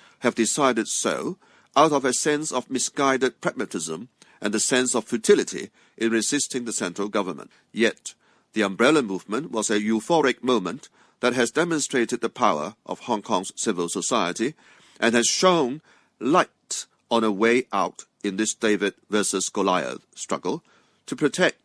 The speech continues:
the way of life in Hong Kong. If Hong Kong people would like to safeguard our existing freedoms and institutions,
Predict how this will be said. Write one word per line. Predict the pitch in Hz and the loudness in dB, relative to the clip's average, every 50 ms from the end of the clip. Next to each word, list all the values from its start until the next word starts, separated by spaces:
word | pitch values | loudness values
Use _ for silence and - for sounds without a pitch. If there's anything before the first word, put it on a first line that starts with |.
| _ _ - | _ _ -2
the | 107 | -2
way | 101 98 113 113 117 123 - - | 2 4 4 4 4 2 0 -2
of | 110 - 104 | -6 -4 -4
life | 95 76 71 82 - - | -4 -4 -4 -8 -12 -12
in | 95 95 82 | -12 -12 -8
Hong | 87 85 76 76 | -6 -8 -8 -6
Kong. | - 92 85 - - - _ _ _ _ _ _ _ _ | -6 -6 -6 -6 -8 -14 _ _ _ _ _ _ _ _
If | 131 131 123 | 2 2 4
Hong | 170 214 254 247 | 6 4 4 4
Kong | 233 220 190 | 0 -2 -2
people | - 165 147 131 - 139 135 | -2 -2 -4 0 2 0 2
would | 127 123 - | 2 0 0
like | 120 123 113 - - | 0 0 -2 0 -2
to | 117 | -4
safeguard | 107 - - 131 123 110 - - 110 104 98 | -4 0 2 2 2 2 2 2 2 2 2
our | - 104 95 101 | 2 0 0 0
existing | 101 - - 139 147 - 113 104 92 | -2 -2 -2 -2 -2 -2 -6 -8 -6
freedoms | - - 143 143 110 90 80 - - | -2 0 0 0 0 -2 -4 -4 -6
and | 101 85 98 | -6 -4 -4
institutions, | 95 - - 85 - - 120 107 - - 139 185 220 - - | -4 -6 -6 -8 -2 0 0 0 0 -2 -4 -6 -6 -10 -12